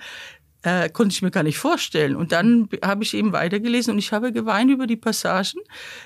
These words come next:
denn ich habe so viel ge-, mich infizieren lassen, wie er mit Menschen umgeht, was er alles getan hat, dieser Jesus, den ich nicht kannte, und dann, dass man ihn so brutal ermordet hat, dass ich dann nicht ver-,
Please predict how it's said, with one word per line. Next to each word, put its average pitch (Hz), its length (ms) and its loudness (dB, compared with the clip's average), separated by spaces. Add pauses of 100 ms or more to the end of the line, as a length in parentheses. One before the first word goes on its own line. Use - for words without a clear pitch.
denn 202 80 0
ich 220 140 2
habe 208 160 2
so 240 160 0
viel 269 180 2
ge-, 202 320 -4
mich 185 240 -2
infizieren 220 560 2
lassen, 208 400 2
wie 208 160 2
er 202 180 2
mit 196 200 2
Menschen 233 420 2
umgeht, 196 300 0
was 202 160 0
er 190 80 2
alles 202 160 0
getan 208 360 -2
hat, 247 140 0
dieser 247 180 -2
Jesus, 240 520 -2 (340)
den 202 120 2
ich 202 120 0
nicht 214 160 0
kannte, 208 420 0
und 226 200 2
dann, 214 180 4
dass 220 160 -2
man 220 140 2
ihn 220 100 6
so 240 140 0
brutal 226 420 0
ermordet 214 540 -2
hat, 165 220 -6 (480)
dass 202 120 2
ich 202 140 0
dann 214 160 6
nicht 277 200 4
ver-, 226 140 0